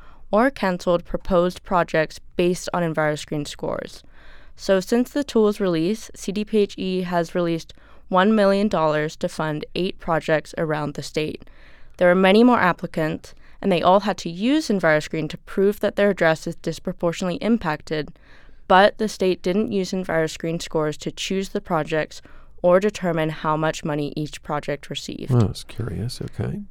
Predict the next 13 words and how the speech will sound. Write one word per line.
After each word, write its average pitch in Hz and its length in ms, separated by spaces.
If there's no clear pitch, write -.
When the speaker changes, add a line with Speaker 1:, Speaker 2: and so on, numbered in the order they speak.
Speaker 1:
So 214 260
besides 220 560
telling 180 380
you 156 160
how 170 240
much 170 280
funding 156 460
each 202 320
of 202 140
the - 100
eight 180 220
projects 190 560
received, 185 560